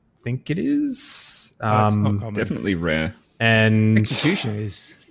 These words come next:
Speaker 2: yeah, it's just that it's incomparable to having the idea, right? And it's like, you, you would have
Speaker 1: Hmm.
Speaker 2: come across this as well. It's like someone comes up to you and they say, "Oh, hey, I've got this idea. You know, if you build it for me, you can have half."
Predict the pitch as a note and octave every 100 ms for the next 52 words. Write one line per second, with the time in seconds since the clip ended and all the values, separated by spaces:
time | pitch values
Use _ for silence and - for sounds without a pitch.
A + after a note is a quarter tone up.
0 | - C#3 A2+ - A#2 D3 - B2 _ -
1 | - _ _ _ _ _ D#3 C#3+ - G#3
2 | G#3 F#3 F3+ - - C3+ C3 C3 C3+ A2
3 | G#2+ G#2 G2+ A2+ A2+ G#2+ G#2 G2 F#2+ A#2
4 | G2+ F#2+ G2 G2 G#2+ - B2 - A#2+ B2
5 | - D#3 D#3 D3+ _ - F3 F3 F3+ F3+
6 | F2+ B2+ A2+ A2+ G#2+ - - G#2 A2+ A2
7 | A2 - A2 G2+ A2+ G#2+ - - A2 G#2
8 | G2 B2 C3+ F#3 A#3+ C4+ G#2+ _ _ _
9 | _ _ _ _ - F#3+ E4 G3 F3 C3+
10 | D#3 F#3 A2+ - _ _ D3+ C#3 B2 G3+
11 | - E3 F#3 F#3 - A#2+ G#2 A2 F#3 -
12 | _ _ C3 E3+ A#3+ F#3 D3+ C3 - A#2+
13 | A#2